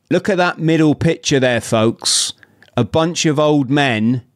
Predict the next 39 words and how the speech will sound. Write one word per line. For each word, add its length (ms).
who've 260
got 240
a 60
young 400
boy 440
on 260
the 80
ground 680
and 240
they're 140
shoving, 680
you, 280
you, 240
you, 280
do 140
you 80
get 200
it? 120
And 140
it's 200
all 220
dripping, 720
right? 280
I 120
think 240
I've 160
said 240
enough, 380
haven't 260
I? 200
It, 420
it, 300
it, 220
and 280
and 320
why 560
orange? 520
Why, 460
um, 500